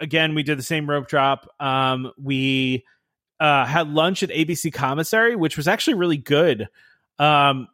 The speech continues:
we all had really good food there. I, the interesting thing there, though, was that they wouldn't let us go inside until our mobile order was ready, which was something that they were doing during the pandemic, but I didn't,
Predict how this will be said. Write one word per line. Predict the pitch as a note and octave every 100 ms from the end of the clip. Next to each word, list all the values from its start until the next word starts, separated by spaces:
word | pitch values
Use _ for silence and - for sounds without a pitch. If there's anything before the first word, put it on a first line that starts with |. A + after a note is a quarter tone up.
| _
we | D#3 D#3+
all | G3 G3
had | G3 E3+
really | D#3 E3+
good | D#3 D3+
food | D#3 D#3 C#3+
there. | B2 A#2 A2+
I, | D3 C#3+ _ -
the | D3+ F3+
interesting | G3+ G#3+ G#3 F3
thing | F3+ F3
there, | E3 E3
though, | E3
was | D3+ C3+
that | D3 D3
they |
wouldn't | C3+ C#3 G3 E3+
let | D#3+
us | E3+ -
go | C#3+ C3+
inside | C3+ - B2+ D3+
until | D#3 - C3+
our | B2
mobile | A#2+ B2 A#2+
order | A#2+ B2+
was | D#3+ D#3+
ready, | F3 F3+ A3 - - _ _ _
which | D3+ D#3+
was | F3 -
something | F#3+ G#3 A#3
that | F#3+
they | F#3+
were | E3+
doing | C#3+ D3 D3+
during | D3+ D3
the |
pandemic, | C3+ C#3+ C3 C3+ D#3+
but | D3+
I | C3+
didn't, | B2 D3+ E3+